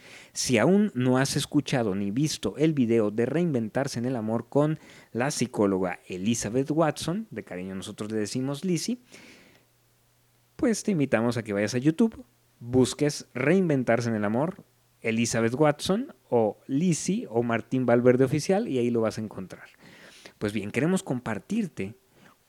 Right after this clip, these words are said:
cuatro prácticas que servirán para que fortalezcas tu cuerpo durante este periodo. El punto número uno es la oración matutina.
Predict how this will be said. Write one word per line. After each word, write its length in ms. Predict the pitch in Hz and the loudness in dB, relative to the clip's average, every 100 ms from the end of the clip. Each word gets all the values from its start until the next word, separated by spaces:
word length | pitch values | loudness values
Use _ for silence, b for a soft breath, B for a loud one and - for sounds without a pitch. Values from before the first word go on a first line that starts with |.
| - | -4
cuatro 460 | 127 143 - 233 | 0 0 0 -6
prácticas 880 | - 156 120 139 - 175 - - - _ | -2 -2 -2 -8 -4 -6 -6 -16 -20 _
que 120 | - 180 | -2 0
servirán 560 | 202 190 170 131 131 | 0 0 0 -2 -4
para 320 | - 131 120 | -6 -4 -4
que 140 | - 113 | -6 -10
fortalezcas 760 | - 107 - 101 117 - 151 | -6 -8 -6 -4 -4 -2 -6
tu 140 | - 185 | -2 -2
cuerpo 440 | 127 104 - 143 b b | 0 -2 -4 -10 b b
durante 400 | - 117 107 101 | -2 0 0 0
este 180 | 104 - | -4 -4
periodo. 400 | 98 98 90 82 _ B B B B B - | -4 -4 -6 -10 _ B B B B B 4
El 240 | 139 120 | 6 6
punto 460 | - 190 220 196 175 | 8 10 10 8 8
número 320 | 180 190 139 | 8 6 6
uno 440 | 143 170 196 190 - | 4 4 2 0 -10
es 540 | - 147 165 - - - _ _ _ - | -2 0 2 0 -2 -6 _ _ _ 0
la 340 | 147 135 123 | 4 4 2
oración 540 | 127 117 113 - 143 147 | 0 0 0 2 2 2
matutina. 640 | 127 117 - 104 95 - | 0 -2 -4 -6 -6 -12